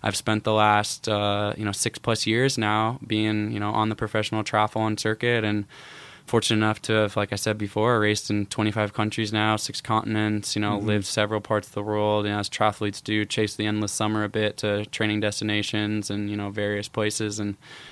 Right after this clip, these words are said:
Speaker 1: it's been a, a remarkable ride for sure.
Speaker 2: And, and the goal, I would presume, was to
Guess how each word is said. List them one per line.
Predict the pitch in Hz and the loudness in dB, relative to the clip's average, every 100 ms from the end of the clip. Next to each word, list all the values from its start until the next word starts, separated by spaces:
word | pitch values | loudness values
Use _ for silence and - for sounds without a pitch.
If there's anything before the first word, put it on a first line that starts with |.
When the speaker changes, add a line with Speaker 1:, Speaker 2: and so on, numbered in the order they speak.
| - | -12
Speaker 1:
it's | - - | -10 -4
been | 110 107 | -2 0
a, | 104 104 104 | 2 0 0
a | |
remarkable | 104 104 104 113 104 | 0 0 -2 -4 -4
ride | 101 101 104 - | -2 0 -2 -4
for | 104 | -8
sure. | - 107 104 - | -4 -2 -4 -2
Speaker 2:
And, | - 160 175 | 4 4 6
and | 165 151 | 4 4
the | |
goal, | 127 165 156 | 8 10 12
I | 143 | 10
would | 131 - | 6 0
presume, | - 131 131 143 127 117 - - | -2 2 4 6 4 2 -4 -4
was | 120 120 - | -2 -2 -2
to | 123 117 110 | 0 0 -2